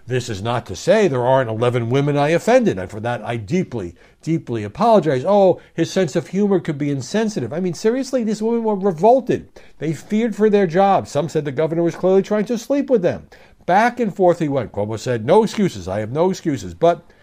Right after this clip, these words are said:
he also said he didn't recall touching the state trooper's stomach as she held the door for him. "But if she said it, if she said, "I did it,"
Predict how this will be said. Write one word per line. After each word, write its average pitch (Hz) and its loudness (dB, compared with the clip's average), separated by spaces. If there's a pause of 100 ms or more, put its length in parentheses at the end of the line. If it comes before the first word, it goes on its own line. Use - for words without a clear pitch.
(180)
he 185 -4
also 247 4
said 208 0
he 175 -4
didn't 214 -2
recall 170 2 (340)
touching 151 -4
the 127 -2
state 143 -2
trooper's 127 -6
stomach 117 -4
as 95 -12
she 117 -8
held 123 -4
the 113 -6
door 135 0
for 113 -6
him. 85 -10 (320)
"But 90 -8
if 95 -6
she 107 -4
said 165 4
it, 247 2
if 107 -10
she 113 -8
said, 131 0
"I 156 4
did 185 2
it," 262 0